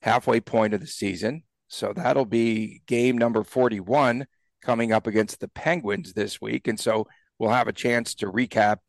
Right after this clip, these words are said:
the entire first half, 'cause I see a lot of these first half evaluations, and it's not yet the first half of the season gone by. Something could happen big, big, big, right, against the Penguins. Okay,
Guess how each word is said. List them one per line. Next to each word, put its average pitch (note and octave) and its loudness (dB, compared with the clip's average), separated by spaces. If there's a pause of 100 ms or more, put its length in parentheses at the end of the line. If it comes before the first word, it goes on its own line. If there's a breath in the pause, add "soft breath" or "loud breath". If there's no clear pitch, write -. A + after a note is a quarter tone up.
(420)
the G#2+ 0
entire G#2+ 2
first C3 -2
half, G#2+ 0
'cause D#3 0 (380 soft breath)
I D3 4
see A3 -2
a G#3 6
lot E3+ 4
of D3+ 0
these C3+ 2
first C#3+ 0
half C3+ 0
evaluations, C3 0 (420)
and F3 2
it's - -2
not D3+ 2
yet C#3+ 2 (200)
the D#3 6
first D3+ 0 (260)
half A#2 -2
of A#2+ -10
the A#2+ -4
season G#2+ -8
gone G#2+ -2
by. G2+ -12
Something F3+ -2
could A#2+ -4
happen B2+ 2
big, G3 4
big, F3+ 0
big, D#3 -2 (380)
right, B2+ 0
against A#2 -6
the - -20
Penguins. - -2 (320 soft breath)
Okay, C#3 2